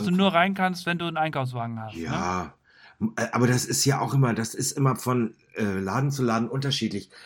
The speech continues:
Speaker 1: Manchmal bittet man uns, wenn wir zu zweit sind, auch zwei Wagen zu nehmen. Manchmal ist es gar nicht so. Also das ist, äh, ich glaub, das machen die auch alle, alle ein bisschen willkürlich oder wie sie jetzt auch gerade Bock haben oder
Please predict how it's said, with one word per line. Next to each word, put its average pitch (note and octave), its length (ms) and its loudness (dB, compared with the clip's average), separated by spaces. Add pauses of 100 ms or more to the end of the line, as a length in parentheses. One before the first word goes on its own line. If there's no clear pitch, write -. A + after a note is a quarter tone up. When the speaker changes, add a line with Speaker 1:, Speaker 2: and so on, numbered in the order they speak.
(140)
Speaker 1:
Manchmal A2+ 340 0
bittet B2 560 0
man A#2 140 0
uns, A2 380 -2
wenn A2 120 4
wir G#2 100 2
zu - 140 -6
zweit G#2 340 -2
sind, A#2+ 180 -2
auch - 140 -6
zwei F#2+ 280 -2
Wagen F#2+ 300 -6
zu D#3+ 140 -4
nehmen. F3 400 -2 (500)
Manchmal F#2 300 -2
ist G2+ 120 -4
es G#2 120 -4
gar B2 200 4
nicht A#2+ 200 -2
so. D2+ 240 -6
Also F#2 300 -6
das F2+ 240 -4
ist, - 300 -4
äh, F2+ 320 -4 (340)
ich - 120 -10
glaub, F#2 140 -8
das G2+ 160 -8
machen G2 220 -6
die G2+ 100 -4
auch - 100 -12
alle, F2+ 340 -8
alle F2 180 -12
ein F2+ 60 -10
bisschen F#2 300 -10
willkürlich F2+ 600 -10
oder D#2+ 140 -14
wie D#2+ 100 -16
sie - 120 -16
jetzt C#2 180 -18
auch D2 100 -20
gerade D2 220 -18
Bock - 280 -20
haben D#2+ 220 -14
oder C#2+ 300 -14